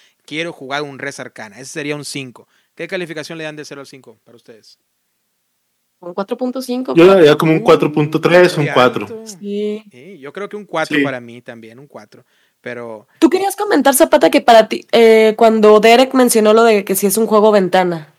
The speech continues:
Speaker 3: Ujú.
Speaker 2: había algo que
Speaker 3: Ah,
Speaker 2: querías decir.
Speaker 3: yo creo que es un juego ideal para la gente que viene como de los juegos de cartas coleccionables.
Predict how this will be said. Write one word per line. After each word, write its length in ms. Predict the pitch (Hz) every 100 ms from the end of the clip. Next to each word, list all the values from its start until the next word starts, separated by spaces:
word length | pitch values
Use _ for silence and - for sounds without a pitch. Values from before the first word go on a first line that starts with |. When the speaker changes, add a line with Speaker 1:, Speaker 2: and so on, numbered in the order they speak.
| _
Speaker 3:
Ujú. 300 | 151 143 165
Speaker 2:
había 200 | 185 202
algo 100 | 220
que 60 | 233
Speaker 3:
Ah, 100 | 214
Speaker 2:
querías 220 | 190 190
decir. 300 | 202 196 208
Speaker 3:
yo 80 | 185
creo 120 | 254
que 100 | 254
es 100 | 247
un 80 | 247
juego 200 | 240 254
ideal 300 | 247 160 175
para 180 | 208 196
la 100 | 147
gente 280 | 143 139 -
que 80 |
viene 280 | 131 127 151
como 280 | 151 117 107
de 600 | 107 107 104 104 104 101 101
los 140 | 104
juegos 200 | 143 156
de 80 | 123
cartas 280 | 131 - 139
coleccionables. 640 | 131 98 110 107 95 -